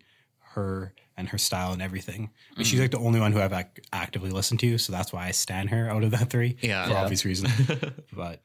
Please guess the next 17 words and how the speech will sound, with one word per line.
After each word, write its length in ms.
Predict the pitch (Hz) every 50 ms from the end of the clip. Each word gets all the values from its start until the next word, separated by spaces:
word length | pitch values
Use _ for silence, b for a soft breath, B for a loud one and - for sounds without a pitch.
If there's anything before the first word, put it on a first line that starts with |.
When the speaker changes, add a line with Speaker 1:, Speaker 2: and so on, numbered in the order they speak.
| _ -
Speaker 3:
Yeah, 300 | 110 110 107 95 90 - -
Speaker 1:
yeah. 60 | -
Speaker 3:
like, 200 | 113 120 117 101
she's 240 | - - 156 151 135
very 280 | 131 151 160 165 170
good. 380 | 147 113 131 143 156 147 117 104
It's 180 | - 101 101 -
just, 220 | 117 113 - -
like, 200 | 104 107 107 92
Lucy 340 | 98 101 107 113 117 - 120 104
Dacus 480 | 104 101 98 104 104 - 101 - -
is 120 | 95 90 87
the 100 | 98 92
fucking 720 | - - 101 98 - - 98 92 90 85 85 85 85 - -
Freddie 420 | - - - - 107 104 107 104
Mercury 720 | 98 92 92 92 95 95 - - 90 87 90 90 87 87 87
of, 320 | - - 80 82 80 -